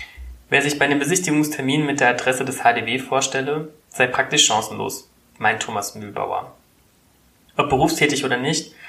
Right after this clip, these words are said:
seine Klienten hätten es maximal schwer, denn das Stigma, das an der Bahnhofstraße zweiundsechzig hafte, sei einfach zu groß.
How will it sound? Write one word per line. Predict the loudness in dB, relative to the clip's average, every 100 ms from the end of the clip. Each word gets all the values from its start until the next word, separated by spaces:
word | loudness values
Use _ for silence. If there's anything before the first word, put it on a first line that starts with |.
| -6
seine | 2 2 2
Klienten | 0 2 2 0 -4 -4
hätten | -2 -2
es | -4 2
maximal | 2 2 0 2
schwer, | 2 0 -2 -2 -2 -6 -20 _ _ 0
denn | 2
das | 2 0
Stigma, | 0 0 2 0 -2 -4 -4
das | 0 0 0
an | 0
der | 4
Bahnhofstraße | 4 4 0 0 4 4 2
zweiundsechzig | -4 2 2 2 0 -2 -4 -2 2
hafte, | 2 -2 -4 -4
sei | 0 2
einfach | 4 0 -6
zu | -8 -10
groß. | -6 -4 -4 -6